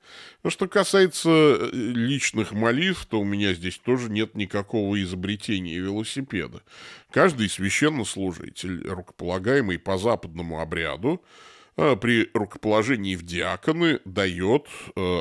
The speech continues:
обещание – обещание перед Богом ежедневно совершать литургию часов. То есть вот у тебя бревиарий,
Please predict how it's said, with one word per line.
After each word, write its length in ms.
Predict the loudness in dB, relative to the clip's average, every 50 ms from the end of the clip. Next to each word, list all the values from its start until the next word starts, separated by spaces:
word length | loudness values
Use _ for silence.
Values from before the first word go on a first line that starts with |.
| -2 0
обещание – 1160 | 0 0 0 -2 -6 -6 -4 -4 -4 -2 -2 0 0 0 -2 -4 -6 -4 -4 -4 -4 -6 -8 -14 _ _ _ _ _ _ _ _ _ _ _ _ _ _ _ _ _ _ _ _ _ _ _ _ _ -14
обещание 720 | -12 -8 -8 -6 -4 -2 -2 0 0 -2 -2 -4 -8 -10
перед 300 | -10 -10 -10 -10 -10 -10
Богом 640 | -10 -4 2 4 4 4 4 4 2 2 2 -4 -10 _ _ _ _ _ _ _ _ _ _ _
ежедневно 960 | -6 0 2 2 4 4 0 -2 -4 -4 -4 -2 2 2 2 4 4 2 0
совершать 680 | 0 0 -2 -2 0 -2 -2 -2 -2 0 0 0 0 -4
литургию 640 | -6 -8 -6 -6 -6 -6 -6 -6 -6 -6 -6 -6
часов. 540 | -8 -10 -10 -10 -10 -8 -8 -8 -8 -8 -12
То 100 | -12 -10
есть 180 | -10 -10 -6 -2
вот 220 | 0 0 0 -2 -6
у 40 | -8
тебя 160 | -6 -6 -6
бревиарий, 720 | -6 -6 -6 -6 -4 -2 0 2 2 2 2 0 -2 -4